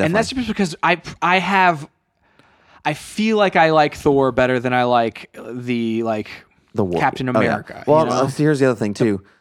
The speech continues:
Speaker 2: The thing I don't like about Thor, though, is that, s-, like, the robot in the town, it's
Speaker 1: Oh,
Speaker 2: just
Speaker 1: yeah.
Speaker 2: a terrible climax to that movie.
Speaker 1: No, it's bad. I mean, the,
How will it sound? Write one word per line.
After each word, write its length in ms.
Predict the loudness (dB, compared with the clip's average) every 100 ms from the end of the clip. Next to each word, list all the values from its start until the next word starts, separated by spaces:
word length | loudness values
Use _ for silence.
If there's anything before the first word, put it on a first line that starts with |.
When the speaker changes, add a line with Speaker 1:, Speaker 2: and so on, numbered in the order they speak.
| _
Speaker 2:
The 60 | -2
thing 160 | 0
I 60 | 2
don't 240 | 2 0
like 80 | 0
about 180 | -2 2
Thor, 220 | 2 2
though, 260 | 2 0 0
is 120 | 0
that, 100 | 0
s-, 260 | -2 -10 -8
like, 260 | -2 0 2
the 340 | 2 2 0 -2
robot 520 | 0 2 4 2 2
in 80 | -2
the 80 | -2
town, 400 | 0 0 0 0
it's 100 | -2
Speaker 1:
Oh, 40 |
Speaker 2:
just 120 | 0 -2
Speaker 1:
yeah. 60 |
Speaker 2:
a 40 | 0
terrible 340 | 0 2 0
climax 400 | -2 -2 -4 -6
to 80 | -8
that 60 |
movie. 260 | -6 -8 -8
Speaker 1:
No, 240 | 0 2 2
it's 160 | -2
bad. 240 | -4 -6 -10 _
I 100 | -2
mean, 120 | 0
the, 80 | -2